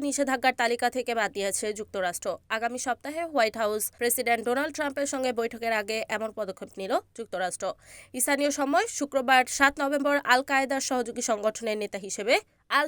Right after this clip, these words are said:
শারার নাম বৈশ্বিক সন্ত্রাসী তালিকা থেকে বাদ দেয় মার্কিন অর্থ বিভাগ। এর আগে বৃহস্পতিবার জাতিসংঘের নিরাপত্তা পরিষদ আহমেদ আল শারার ওপর থেকে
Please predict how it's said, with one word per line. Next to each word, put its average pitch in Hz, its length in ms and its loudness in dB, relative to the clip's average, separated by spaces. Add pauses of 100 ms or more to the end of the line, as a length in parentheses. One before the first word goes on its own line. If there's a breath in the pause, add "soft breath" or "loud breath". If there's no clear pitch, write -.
শারার 294 360 0
নাম 277 120 6 (100)
বৈশ্বিক 254 400 2
সন্ত্রাসী 254 440 0
তালিকা 247 300 2
থেকে 247 160 -2 (100)
বাদ 202 180 2
দেয় 285 200 -2
মার্কিন 208 280 -2 (160)
অর্থ 214 120 -8 (120)
বিভাগ। 185 240 -4 (280)
এর 214 140 -6
আগে 202 220 -6
বৃহস্পতিবার 233 640 -4
জাতিসংঘের 226 540 -6
নিরাপত্তা 214 440 -4
পরিষদ 196 300 -10 (200)
আহমেদ 202 280 -6 (160)
আল 196 180 0
শারার 185 340 2
ওপর 190 240 -4
থেকে 262 200 -6